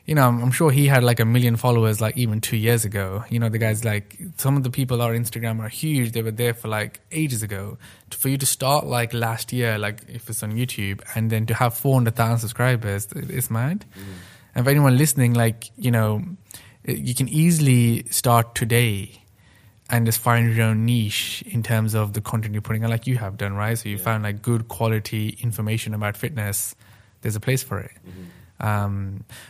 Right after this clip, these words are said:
Speaker 1: what about someone that's, like, struggling to, you know, what they're gonna say on camera or how you should be on camera? Like, wh-, wh-, obviously you've made
Speaker 2: Yeah, it's, it's just
Speaker 1: so many
Speaker 2: it's pra-,
Speaker 1: videos.
Speaker 2: practice.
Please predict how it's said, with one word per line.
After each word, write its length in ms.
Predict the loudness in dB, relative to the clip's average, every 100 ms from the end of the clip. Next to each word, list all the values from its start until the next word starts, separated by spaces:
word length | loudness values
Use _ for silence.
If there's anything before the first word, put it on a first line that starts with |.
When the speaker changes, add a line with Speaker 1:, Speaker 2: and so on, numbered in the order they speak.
| 0
Speaker 1:
what 80 | 4
about 200 | 6 6
someone 260 | 6 4 4
that's, 220 | 4 2
like, 120 | 0
struggling 640 | 0 4 4 6 4 2 2
to, 600 | 2 4 4 4 4 0 -6 -20 -20 -20 _ _ 2
you 100 | 4
know, 280 | 6 6
what 500 | 2 -2 -2 0 2
they're 80 | 2
gonna 180 | 4 4
say 240 | 6 6 6
on 140 | 4
camera 500 | 2 2 4 4 4
or 60 | 4
how 160 | 4
you 160 | 4 2
should 220 | -2 0
be 180 | 2 4
on 160 | 4
camera? 640 | 4 4 4 4 4 4 4
Like, 300 | 4 2 -2
wh-, 200 | -8 -8
wh-, 220 | -10 -14 -4
obviously 300 | 0 2 2
you've 340 | 0 -2 0
made 380 | 4 4 2 -2 -12 -10
Speaker 2:
Yeah, 340 | 0 6 8 8
it's, 320 | 6 2 2
it's 240 | 0 -2
just 200 | 0 2 4
Speaker 1:
so 60 |
many 100 | 4
Speaker 2:
it's 140 | 4 4
pra-, 80 | 4 2
Speaker 1:
videos. 80 | 4
Speaker 2:
practice. 520 | 4 4 -2 -4 -6